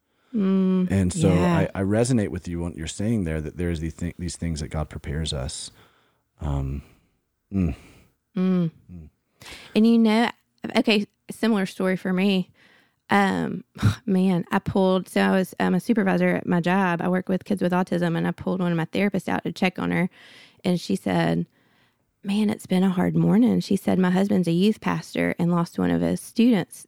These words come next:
Speaker 1: to suicide over the
Speaker 2: Mm.
Speaker 1: weekend." And right when she said the word suicide was when I had that feeling in my soul, like, something
Speaker 2: Wow.
Speaker 1: happened. And, um, yeah, isn't that,
Speaker 2: That's
Speaker 1: man,
Speaker 2: wild.
Speaker 1: just
Speaker 2: Wow.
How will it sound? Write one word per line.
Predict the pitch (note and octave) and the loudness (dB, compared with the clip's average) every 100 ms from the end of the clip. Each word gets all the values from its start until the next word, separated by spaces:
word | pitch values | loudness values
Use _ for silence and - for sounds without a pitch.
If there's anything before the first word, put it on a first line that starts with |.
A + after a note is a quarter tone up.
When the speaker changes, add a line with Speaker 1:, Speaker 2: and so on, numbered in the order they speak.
| _ | _
Speaker 1:
to | - | -12
suicide | - A3+ C#4 - E2 - | -4 -2 -2 -2 -6 -4
over | - | 0
the | A2 | 2
Speaker 2:
Mm. | - | 2
Speaker 1:
weekend." | F2 - - F#3 - - - - | 0 0 -2 -4 -6 -18 -20 -8
And | - F#3+ | -2 2
right | A3 C#4 | 2 2
when | G4+ | 0
she | F#4+ D4+ | 0 0
said | - A3+ G#3+ | 2 2 2
the | A#3 | 0
word | F3+ E3+ F3 | 2 0 -2
suicide | - E3 F3 - A#3+ C4+ | -4 -2 0 0 -2 0
was | G3 F3 | 0 0
when | F3 E3+ E3 | 0 0 0
I | E3+ | -2
had | D#3+ F3 E2 | -4 -4 -4
that | - - | -6 -8
feeling | - F2 E2+ E2+ | -4 -2 0 0
in | - E2+ | 0 2
my | - | 2
soul, | E3 - - E2 - - | -2 -2 0 0 -4 -8
like, | - - | -12 -14
something | - F2 F2+ E2+ E2 | -2 2 2 2 0
Speaker 2:
Wow. | E2 - - _ _ _ | -2 -8 -20 _ _ _
Speaker 1:
happened. | - - - E2 - - | -4 0 0 0 -2 -2
And, | F#3+ F3+ - | 0 0 0
um, | F3 E3+ F#3+ - | 0 0 -4 -4
yeah, | F#3 G3 A3 - | 0 2 0 -2
isn't | G#3 B3 | -2 0
that, | F4+ F4+ - - _ _ - _ _ _ | -2 -6 -8 -20 _ _ -20 _ _ _
Speaker 2:
That's | F#3+ F#3+ | 0 4
Speaker 1:
man, | F3+ F#3 F3 | 4 4 4
Speaker 2:
wild. | F3+ - | 2 0
Speaker 1:
just | A3+ A#3 | 0 2
Speaker 2:
Wow. | F3 E2 | 0 -2